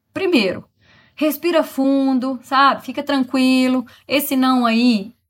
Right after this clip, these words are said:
vai, às vezes, abrir outras portas pra você, em outros clientes, você vai entender um pouco mais. Se você entende essa objeção dele, por que não? Às vezes ainda dá pra contornar isso, ainda dá pra trazer esse cliente, e, às vezes,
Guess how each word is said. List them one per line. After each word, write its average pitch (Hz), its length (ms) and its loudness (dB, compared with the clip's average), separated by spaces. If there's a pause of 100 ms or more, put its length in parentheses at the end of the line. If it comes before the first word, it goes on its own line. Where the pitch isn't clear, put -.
vai, 214 320 0
às 226 140 -2
vezes, 226 180 -4
abrir 214 300 -2
outras 269 380 0
portas 226 340 -4
pra 226 140 -8
você, 202 340 -8
em 214 320 0
outros 240 320 -2
clientes, 220 540 -4
você 233 100 -4
vai 240 100 -2
entender 247 360 -2
um 262 80 -2
pouco 240 260 -6
mais. 214 260 0 (200)
Se - 100 -12
você 233 240 -6
entende 277 460 0
essa 262 180 -2
objeção 214 540 -4
dele, 240 580 -2
por - 180 -12
que 247 160 0
não? 220 360 0
Às 208 160 0
vezes 220 160 -6
ainda 226 240 -2
dá 208 320 2
pra 277 180 -6
contornar 226 640 -2
isso, 240 380 -2
ainda 226 160 -2
dá 220 100 0
pra 226 160 -4
trazer 220 300 -2
esse 233 180 -8
cliente, 233 680 -2 (420)
e, 285 260 2
às 247 260 -2
vezes, 269 580 0